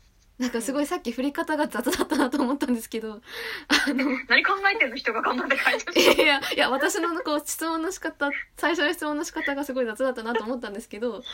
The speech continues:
Speaker 2: いやいや、
Speaker 1: その、まあ、なんでその、それを絡めたかったかっていうことを今になってこう説明すると、まあ、そういうなんかその、
Speaker 2: うん。
Speaker 1: 病気っていうことと国籍っていうことが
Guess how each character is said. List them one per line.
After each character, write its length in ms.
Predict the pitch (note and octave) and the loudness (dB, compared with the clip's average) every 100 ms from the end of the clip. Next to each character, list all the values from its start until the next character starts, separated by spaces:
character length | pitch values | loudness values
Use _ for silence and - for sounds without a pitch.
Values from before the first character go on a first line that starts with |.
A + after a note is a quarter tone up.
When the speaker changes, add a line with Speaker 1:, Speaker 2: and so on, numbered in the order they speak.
| - C5+ E4 | -8 -8 -2
Speaker 2:
い 40 | - | 2
や 80 | C#4 | 4
い 20 | |
や、 0 | |
Speaker 1:
そ 0 | |
の、 40 | |
ま 60 | C#4+ | 4
あ、 40 | A#3+ | 2
な 140 | E4 | 2
ん 80 | E4+ | 0
で 80 | F#4 | -2
そ 80 | |
の、 240 | D4+ C#4+ D4 | -2 -4 -8
そ 140 | - C#4 | -4 -2
れ 80 | |
を 60 | C4+ | -2
絡 240 | D#4+ C4+ | -2 0
め 100 | C4 | 0
た 120 | C4 B3+ | -4 -6
か 100 | A#3 | -6
っ 60 | - | -6
た 140 | A3+ - _ | -8 -8 _
か 120 | A#3+ | -2
っ 80 | A#3 | -2
て 80 | A#3+ | 2
い 40 | |
う 20 | A#3+ | 2
こ 80 | |
と 80 | A3+ | 4
を 40 | C#4 B3+ | 4 2
今 220 | C4+ D4 | 2 2
に 60 | B3 | 2
な 80 | C#4 | -2
っ 40 | |
て 100 | B3+ | -2
こ 120 | A#3+ | -4
う 20 | |
説 320 | A#3 A#3+ B3 C4 | -6 -6 -2 -2
明 240 | A#3+ A#3+ - - - D4 | -2 -4 -8 -16 -16 -12
す 160 | - | -4
る 140 | B3+ B3+ | -2 -2
と、 360 | G#4 D4 A#3+ - _ _ _ | -4 -4 -6 -14 _ _ _
ま 120 | B3 | -4
あ、 60 | B3+ | -2
そ 160 | - B3+ | 0 0
う 60 | |
い 120 | B3+ | 2
う 60 | B3+ | 0
な 100 | B3+ | -2
ん 80 | A#3+ | -6
か 200 | G#3 G#3+ | -8 -10
そ 120 | G#3+ | -12
の、 180 | G#3 G3+ | -12 -14
Speaker 2:
う 20 | |
ん。 60 | - _ _ _ _ _ _ _ _ _ _ _ _ | -18 _ _ _ _ _ _ _ _ _ _ _ _
Speaker 1:
病 220 | B3 C#4 D4 | 2 2 0
気 140 | D#4+ | -6
っ 40 | D#4 | -6
て 160 | - | -4
い 60 | D4 | -4
う 40 | |
こ 140 | C#4 C4 | -2 -4
と 140 | A3+ | -4
と 300 | - A#3 G3+ | -4 -6 -6
国 180 | A#3 A3+ | -8 -8
籍 300 | - B3+ B3+ | -8 -8 -6
っ 60 | C4 | -12
て 140 | - | -6
い 60 | B3+ | -6
う 40 | |
こ 140 | B3+ B3+ | -6 -4
と 160 | B3+ | -6
が 320 | G#3 G3+ G3 | -6 -12 -14